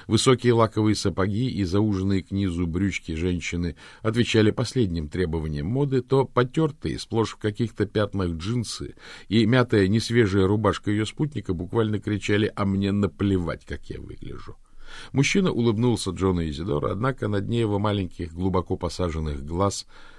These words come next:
таилось что-то жёсткое и неприятное. «Нам нужна», — начала была миниатюрная блондинка, но тут же смолкла,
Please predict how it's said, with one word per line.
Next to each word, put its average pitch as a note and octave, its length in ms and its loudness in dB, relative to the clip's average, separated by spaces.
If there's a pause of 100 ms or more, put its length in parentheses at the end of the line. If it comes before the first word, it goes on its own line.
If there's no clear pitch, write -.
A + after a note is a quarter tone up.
(320)
таилось D3 360 4
что-то B2 400 0
жёсткое G2 400 -2
и - 20 -4
неприятное. F#2 760 -8 (500)
«Нам G3 240 6
нужна», — F3+ 440 2
начала E2 360 -4
была E2 240 -4
миниатюрная E2 640 -4
блондинка, F2+ 520 -4
но G2+ 200 0
тут A#2 240 -2
же A#2 100 2
смолкла, F#2 640 -2